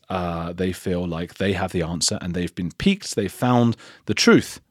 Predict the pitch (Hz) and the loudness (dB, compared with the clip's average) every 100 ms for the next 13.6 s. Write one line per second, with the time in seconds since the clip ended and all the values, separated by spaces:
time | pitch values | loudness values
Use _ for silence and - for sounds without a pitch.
0 | _ 110 101 95 101 82 98 - 110 107 | _ -6 -2 0 0 -2 -4 0 4 4
1 | 95 90 90 - 92 92 85 85 85 85 | 4 2 0 -2 -4 -4 -4 -6 -6 -6
2 | 85 85 - 85 80 - 80 117 110 - | -6 -8 -8 -8 -6 -6 -2 0 0 -2
3 | - 143 135 127 123 117 90 107 98 95 | 2 4 6 4 2 2 2 0 -2 -2
4 | 104 - - - 127 151 214 226 - 208 | -4 -6 -18 -2 4 10 10 10 8 4
5 | - 160 151 151 147 - 147 131 - 127 | 6 6 10 8 6 4 2 4 2 2
6 | 113 - 104 98 _ 101 110 - - _ | 0 -2 -2 -2 _ 0 0 0 -12 _
7 | - - - - - 165 180 120 92 - | -20 -20 -20 -18 2 6 8 8 4 -6
8 | _ - 175 156 131 117 120 117 135 147 | _ 6 8 8 4 6 6 8 4 8
9 | 151 123 - - 165 120 160 156 131 151 | 6 6 2 4 4 8 8 10 10 8
10 | - 113 - 113 107 107 104 98 92 123 | 8 0 2 4 6 6 6 4 4 2
11 | 123 - 87 82 - 78 73 - 76 - | 2 -2 -6 -6 -8 -12 -12 -12 -14 -14
12 | _ 87 78 - 98 - - - 92 87 | _ -10 -8 -8 -8 -10 -6 0 0 0
13 | - 110 - - 85 - | -2 -4 -4 -6 -4 -4